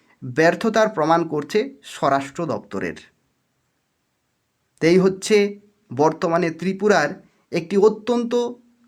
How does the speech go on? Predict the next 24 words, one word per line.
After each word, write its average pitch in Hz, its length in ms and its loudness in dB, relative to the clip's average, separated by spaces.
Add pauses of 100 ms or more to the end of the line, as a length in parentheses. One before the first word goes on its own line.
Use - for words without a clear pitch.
খারাপ 208 360 2 (300)
এবং 156 220 0 (120)
শোচনীয় 196 640 0
অবস্থা, 180 360 0 (560)
যেখানে 185 380 2
বেকার 214 400 2
যুবক 180 360 2
যুবতী 180 400 -4
তারা 160 220 2
কিন্তু 165 340 -4
আশা 165 280 0
করে 185 280 0
আছেন 160 260 -2 (480)
স্পেশাল 202 540 0 (240)
এক্সিকিউটিভের 160 640 -2
জন্য, 156 260 -2 (600)
অথচ 226 360 2 (600)
দীর্ঘ 160 240 -2 (120)
চার 214 320 2
বছর 180 380 -2
ধরে 147 220 -4
এখনও 135 280 -2
পর্যন্ত 131 400 -2 (120)
কিন্তু 135 260 2